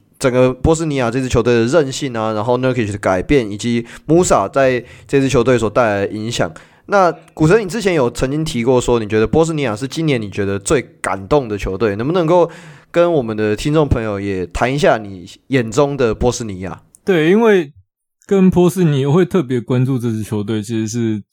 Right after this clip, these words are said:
Speaker 2: 二零一七年的时候，那时候，那时候，那时候我去了巴尔干半岛一趟，然后其实那时候很大的原因就是因为我想写波斯尼亚的运动的故事跟他们国家的历史，但是因为在台湾，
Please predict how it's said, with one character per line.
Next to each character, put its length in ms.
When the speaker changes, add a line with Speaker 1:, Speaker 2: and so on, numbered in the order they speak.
Speaker 2:
二 100
零 160
一 60
七 240
年 180
的 100
时 60
候， 100
那 120
时 100
候， 320
那 100
时 80
候， 480
那 120
时 100
候 80
我 120
去 220
了 260
巴 120
尔 100
干 180
半 160
岛 200
一 80
趟， 220
然 120
后 180
其 160
实 100
那 140
时 80
候 80
很 140
大 140
的 40
原 160
因 80
就 80
是 120
因 100
为 260
我 100
想 160
写 180
波 160
斯 120
尼 100
亚 180
的 360
运 180
动 160
的 180
故 160
事 240
跟 260
他 140
们 300
国 220
家 200
的 140
历 220
史， 280
但 160
是 240
因 240
为 160
在 240
台 240
湾， 340